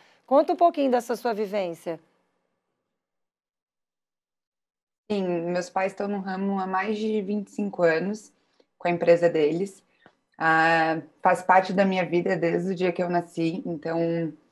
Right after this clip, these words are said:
Speaker 2: o skate, vi-, eu vivo o skate, eu sou o skate junto com a minha família, e a gente trouxe, né, nessa mudança de Floripa pra, de Curitiba pra Floripa,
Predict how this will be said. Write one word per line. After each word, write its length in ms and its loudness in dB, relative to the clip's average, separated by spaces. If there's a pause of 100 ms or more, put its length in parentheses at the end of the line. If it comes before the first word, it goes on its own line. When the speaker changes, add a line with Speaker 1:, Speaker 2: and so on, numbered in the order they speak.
(260)
Speaker 2:
o 160 2
skate, 680 4
vi-, 280 -2
eu 140 2
vivo 220 4
o 20 0
skate, 420 -2
eu 80 -6
sou 300 0
o 20 0
skate 500 -4
junto 240 -6
com 60 -6
a 40 -4
minha 120 -4
família, 400 -8 (520)
e 80 -2
a 40 4
gente 280 0
trouxe, 480 8
né, 220 2
nessa 280 4
mudança 800 4
de 160 -2
Floripa 420 0
pra, 340 2
de 120 -6
Curitiba 420 -4
pra 140 0
Floripa, 580 -2